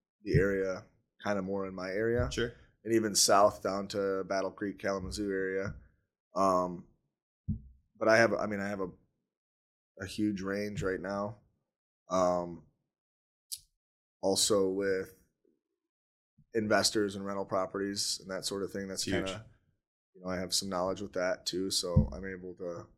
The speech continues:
Speaker 1: to help out and offer advice. Um, yeah, I'd really like to open up into the South Kent County, Berry County area.
Speaker 2: Okay.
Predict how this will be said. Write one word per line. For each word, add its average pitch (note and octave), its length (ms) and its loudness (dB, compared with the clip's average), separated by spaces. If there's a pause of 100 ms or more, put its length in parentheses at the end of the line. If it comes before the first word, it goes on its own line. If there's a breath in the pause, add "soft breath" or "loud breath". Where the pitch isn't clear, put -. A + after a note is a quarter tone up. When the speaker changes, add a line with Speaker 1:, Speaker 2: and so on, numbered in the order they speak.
(320)
Speaker 1:
to F#2+ 60 -2
help F#2+ 200 2
out G2 200 4
and F#2 100 -4
offer F#2 260 0
advice. F2+ 600 -2 (240)
Um, F2 340 -8 (1300)
yeah, B2+ 140 10
I'd B2 80 12
really D3+ 180 10
like B2 200 8
to - 60 -8
open A2+ 320 2
up A2 220 0
into F#2+ 640 -4 (320)
the F2+ 360 2
South - 720 2 (800)
Kent G2+ 200 -4
County, G2 500 -4 (180)
Berry G2+ 220 -2
County F#2+ 300 -6
area. F#2 380 -8 (220)
Speaker 2:
Okay. C3+ 300 -6